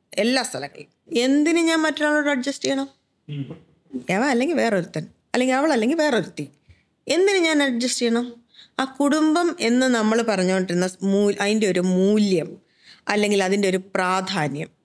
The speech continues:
Speaker 1: ഇതൊന്നും പ്രശ്നമല്ല. അതൊന്നും ഇല്ലാതെയും ജീവിക്കാം. കൂടുമ്പോൾ ഇമ്പമുള്ളതാണ് കുടുംബം എന്നല്ലേ പറയുന്നത്. അതിൻ്റെ ഒരു മാജിക് അല്ലെങ്കിൽ അതിൻ്റെ ഒരു ലവ്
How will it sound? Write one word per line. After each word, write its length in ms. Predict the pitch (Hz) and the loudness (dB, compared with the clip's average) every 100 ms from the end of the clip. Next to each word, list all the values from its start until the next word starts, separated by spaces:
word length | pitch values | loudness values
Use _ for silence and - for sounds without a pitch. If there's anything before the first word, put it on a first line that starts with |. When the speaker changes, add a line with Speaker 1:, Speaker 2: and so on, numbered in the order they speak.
| _ _ _ _ _ _ _ _ - | _ _ _ _ _ _ _ _ -4
Speaker 1:
ഇതൊന്നും 580 | 202 185 185 185 190 190 | 0 2 2 2 2 0
പ്രശ്നമല്ല. 520 | 151 - - 196 - - _ _ _ _ _ _ - | -2 -4 -2 -2 -4 -12 _ _ _ _ _ _ -4
അതൊന്നും 300 | 262 269 311 | 0 2 0
ഇല്ലാതെയും 640 | 285 262 302 269 240 285 | 0 0 0 0 -2 -4
ജീവിക്കാം. 580 | 277 247 233 - 220 160 - _ _ _ _ _ - | -4 -4 -4 -4 -4 -4 -10 _ _ _ _ _ -2
കൂടുമ്പോൾ 680 | 285 302 349 320 339 349 | 0 2 2 2 2 2
ഇമ്പമുള്ളതാണ് 800 | 285 269 311 294 285 277 269 277 | 2 2 2 2 2 2 0 0
കുടുംബം 360 | 262 254 254 269 | 0 0 0 2
എന്നല്ലേ 280 | 247 233 | 2 0
പറയുന്നത്. 520 | 220 180 175 160 165 165 _ _ _ _ _ - | -2 -2 -2 -4 -8 -14 _ _ _ _ _ -4
അതിൻ്റെ 460 | 220 240 370 415 440 | -2 0 0 2 2
ഒരു 180 | 359 | 2
മാജിക് 840 | 339 285 226 196 208 220 185 - 220 | 2 2 0 0 -2 -2 -4 -4 -2
അല്ലെങ്കിൽ 260 | 214 240 | 0 0
അതിൻ്റെ 380 | 214 214 220 214 | 0 0 0 0
ഒരു 80 | 202 | 0
ലവ് 440 | 190 185 185 170 | 0 0 0 -4